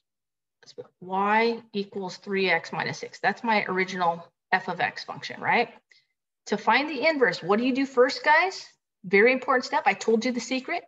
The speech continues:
You switch the x and the y. So you put the x here in place of y, three y minus six. You switch the x and the y, and then you solve for y.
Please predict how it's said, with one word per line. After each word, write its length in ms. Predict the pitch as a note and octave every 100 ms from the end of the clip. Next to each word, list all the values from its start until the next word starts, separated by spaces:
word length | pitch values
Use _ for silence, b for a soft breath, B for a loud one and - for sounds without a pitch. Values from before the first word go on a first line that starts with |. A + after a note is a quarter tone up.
| _
You 140 | G3
switch 720 | - - - - A3+ B3+ -
the 120 | A#3+ G#3
x 260 | G#3+ -
and 60 | G#3+
the 80 | F3+
y. 400 | F3+ G3 - D#3+
So 120 | -
you 80 | D#3+
put 200 | - F#3+
the 100 | -
x 300 | - A3 -
here 380 | - B3+ F#3+ A3+
in 200 | B3+ G3+
place 240 | E3+ -
of 100 | A#3
y, 380 | A#3 F#3 E3+ B3 - _ _ _ _ _ -
three 240 | F3+ G#3
y 440 | B3 B3 G#3+ G3 G3+
minus 380 | F#3+ F#3 E3+ -
six. 400 | - - - -
You 140 | - F3
switch 520 | - - A3+ A#3 -
the 140 | A#3+
x 200 | - G3+
and 80 | A#3+
the 40 | G#3+
y, 300 | G3 A3+ B3
and 120 | F#3 F3+
then 140 | G3
you 120 | G3+
solve 340 | G3 E3+ F3 -
for 100 | F3
y. 240 | E3+ D#3+